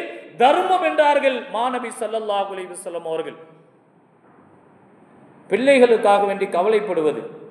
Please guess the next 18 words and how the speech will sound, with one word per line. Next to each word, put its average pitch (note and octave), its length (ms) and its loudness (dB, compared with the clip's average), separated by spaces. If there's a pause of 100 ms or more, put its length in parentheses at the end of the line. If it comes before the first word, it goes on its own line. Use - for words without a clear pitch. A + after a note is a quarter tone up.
(1200)
என்னுடைய D#3 280 -8 (140)
பிள்ளையை G#3+ 280 2 (120)
நல்ல F#3 120 -4 (120)
விதமாக F3+ 480 0
படிக்க E3+ 340 -4
வைத்து D3+ 260 -6 (1600)
நம்முடைய A#3+ 420 2 (160)
காலத்திலேயே B3+ 640 4
அவனுடைய G#3+ 380 -2
எதிர்காலம் G3 500 0
நக E3 120 -4 (520)
சிறந்த C4 300 -4 (100)
எதிர்காலமாக F3 560 -4 (100)
அமையணும், D3+ 420 -8 (1500)
அவன் A3+ 220 0
நல்ல C#4 180 0 (180)
எல்லா C#4 200 2 (140)
விதங்களிலும் C4 580 2